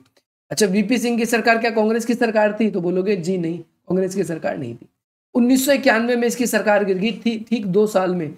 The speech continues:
दो ईयर के अंदर ही इसकी सरकार क्या हो गई? गिर गई। Generally एक सरकार कितने साल तक चलती है? तो आपको हो गए पाँच साल तक चलती है, पाँच साल तक, लेकिन दो साल में क्योंकि बहुमत नहीं था, आपस में सहयोग नहीं हो पाया,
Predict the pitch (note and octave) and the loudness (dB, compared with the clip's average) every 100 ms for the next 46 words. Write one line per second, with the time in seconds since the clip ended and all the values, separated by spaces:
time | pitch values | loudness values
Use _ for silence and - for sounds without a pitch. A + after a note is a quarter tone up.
0 | _ _ - F#3+ B3+ A#3+ A3+ A3+ A3 G#3+ | _ _ 0 2 4 2 0 2 0 2
1 | G#3+ A3+ - A3 G#3 F#3+ F#3+ F#3+ G3 F#3+ | 0 -2 -2 -2 0 2 2 4 2 2
2 | A#3 F3+ F3 E3 D#3 - _ G3 G3+ G3+ | -2 -2 -2 -2 -6 -10 _ 2 2 2
3 | A#3 A3 G#3 F3+ F#3+ F#3+ G3 G3+ F#3+ F#3+ | 0 -2 -2 0 0 -2 -4 -4 -4 -4
4 | E3+ F3+ - E3+ F3 F#3+ G3+ - _ E3+ | -4 -6 -6 -6 -2 -4 -4 -12 _ -6
5 | D#3 - F#3 F3+ G#3 F#3 D3 F3 D#3 D3+ | -6 -2 -2 -2 -2 -4 -6 -6 -6 -6
6 | D3 D#3 D3+ E3+ G3+ C4 - _ D3 C#3 | -6 -4 -4 -2 -4 -4 -14 _ -10 -8
7 | - - - - _ _ - G#3 A3 B3 | -10 -16 -20 -20 _ _ -2 2 2 2
8 | A#3 A#3+ A#3+ A3 G3 G#3 G3 G#3+ G3 G3+ | 2 2 0 -2 -2 0 0 0 0 0
9 | B3 C4+ B3+ A#3 - _ _ - E3+ G3+ | 0 2 2 0 -8 _ _ -2 2 2
10 | F#3 A3 G#3+ A3+ A#3+ A3+ B3+ C#4 C4 B3 | 2 0 0 2 2 2 2 2 2 4
11 | A3+ | 2